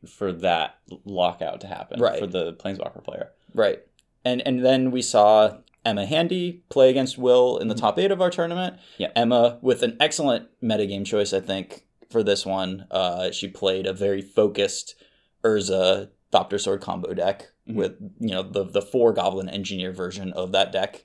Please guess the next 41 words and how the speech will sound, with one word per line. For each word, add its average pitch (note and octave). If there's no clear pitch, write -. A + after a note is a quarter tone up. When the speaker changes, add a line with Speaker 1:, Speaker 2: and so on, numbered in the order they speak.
Speaker 1:
Yeah. -
Speaker 2:
And F2+
I, F#2+
I F#2+
think F#2
just -
comboed F#2
all F#2+
over G2
people G2
all G#2
Speaker 1:
<laughs> -
Yeah, F#2+
Speaker 2:
day F#2+
long. D3+
Speaker 1:
it -
seemed C#3+
like B2
it, -
for G#2+
sure. G#2
Speaker 2:
No A#2+
amount A#2
of G#2
value A2
you G#2
can G2+
generate G#2+
defeats G2
infinite G#2+
life, G2
infinite G2
cards, F#2+
Speaker 1:
Yeah. G2+
Speaker 2:
infinite G2
mana, F#2+
infinite G2
Thopters. F#2
Taking A2+
advantage G2+
of F#2+